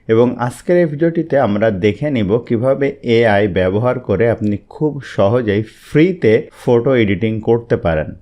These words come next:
তো এক্সপার্ট হওয়ার জন্য ভিডিওটি অবশ্যই শেষ পর্যন্ত দেখে নেবেন। এছাড়া আপনি আমার চ্যানেলে নতুন হয়ে থাকলে চ্যানেলটি অবশ্যই সাবস্ক্রাইব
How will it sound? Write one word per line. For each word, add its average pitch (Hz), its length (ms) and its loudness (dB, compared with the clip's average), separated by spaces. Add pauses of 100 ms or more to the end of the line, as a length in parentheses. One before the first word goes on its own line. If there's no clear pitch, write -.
(120)
তো 113 80 0
এক্সপার্ট 127 460 2
হওয়ার 147 240 2
জন্য 143 300 0
ভিডিওটি 117 360 2
অবশ্যই 117 400 0
শেষ 127 180 -10
পর্যন্ত 131 340 -4
দেখে 98 320 -2
নেবেন। 87 360 -4
এছাড়া 107 340 0
আপনি 104 200 -4
আমার 98 200 -4
চ্যানেলে 98 320 -4
নতুন 90 300 -4
হয়ে 104 140 -4
থাকলে 113 280 -6
চ্যানেলটি 87 440 -4
অবশ্যই 92 400 -4
সাবস্ক্রাইব 87 480 -6